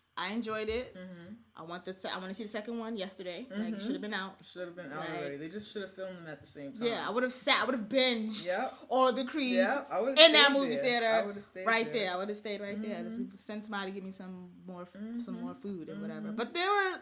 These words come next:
Speaker 1: some times in the movie when I was just like, "Okay, they're trying too hard."
Speaker 2: All right,
Speaker 1: And then I would
Speaker 2: so
Speaker 1: get over it really
Speaker 2: which
Speaker 1: quickly.
Speaker 2: time? Okay, good, good. Which time?
Speaker 1: We
Speaker 2: frame?
Speaker 1: understood that it was in Philadelphia.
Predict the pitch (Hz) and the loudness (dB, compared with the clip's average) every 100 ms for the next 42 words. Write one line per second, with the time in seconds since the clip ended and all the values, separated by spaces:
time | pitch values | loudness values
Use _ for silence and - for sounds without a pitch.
0 | - - 277 277 240 214 196 190 190 185 | -8 -4 -2 0 0 -2 -4 -6 -6 -4
1 | 180 165 156 151 151 160 113 107 - - | -6 -8 -10 -12 -16 -16 -14 -16 -16 -14
2 | 151 156 156 165 - 175 170 - - _ | -14 -14 -18 -18 -18 -18 -18 -20 -20 _
3 | _ _ _ _ - 165 147 123 185 180 | _ _ _ _ -18 -12 -10 -10 -8 -6
4 | 156 151 170 160 170 - - - - _ | -6 -6 -8 -10 -14 -16 -20 -20 -20 _
5 | - 180 160 156 - - 196 147 147 139 | -14 -12 -10 -12 -12 -14 -14 -16 -18 -20
6 | - - - _ _ _ _ - 110 _ | -20 -20 -20 _ _ _ _ -20 -20 _
7 | _ _ _ _ _ _ - 165 - 185 | _ _ _ _ _ _ -16 -16 -16 -18
8 | 165 165 208 214 247 294 311 - 262 214 | -16 -12 -8 -4 0 -2 -4 -6 -6 -4
9 | 208 202 190 190 196 165 185 - 269 | -6 -8 -10 -12 -10 -10 -12 -12 -14